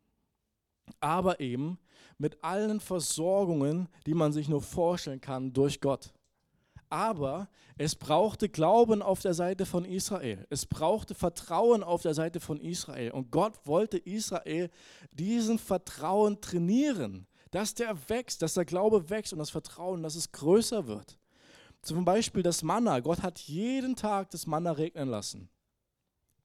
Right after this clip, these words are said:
Aber wer mehr Manna gesammelt hat, als für ihn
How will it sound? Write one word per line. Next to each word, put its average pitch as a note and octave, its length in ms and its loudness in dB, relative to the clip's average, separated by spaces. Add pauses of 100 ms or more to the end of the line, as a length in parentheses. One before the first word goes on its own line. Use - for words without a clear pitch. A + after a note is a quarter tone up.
(760)
Aber E3+ 360 4
wer G3+ 300 2
mehr A3 440 0
Manna G#3 380 0
gesammelt G3+ 680 -4
hat, C#3+ 300 -4
als F3 240 -4
für F#3+ 180 0
ihn F#3+ 420 -4